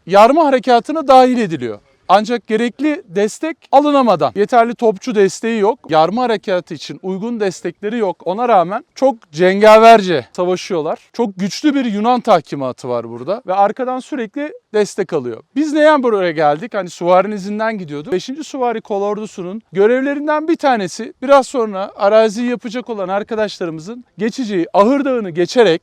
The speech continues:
şu hattan geçerek aşağıya Sincanlı Ovası'na inip arkadan buraya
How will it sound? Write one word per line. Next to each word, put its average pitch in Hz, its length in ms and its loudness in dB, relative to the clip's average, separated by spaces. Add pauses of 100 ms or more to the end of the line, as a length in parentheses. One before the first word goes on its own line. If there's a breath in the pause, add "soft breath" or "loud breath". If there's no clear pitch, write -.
şu 240 200 2
hattan 151 420 4
geçerek 202 460 2
aşağıya 262 440 6
Sincanlı 262 580 -4
Ovası'na 185 400 -4
inip 262 260 -8 (120)
arkadan 226 520 -2 (100)
buraya 214 560 4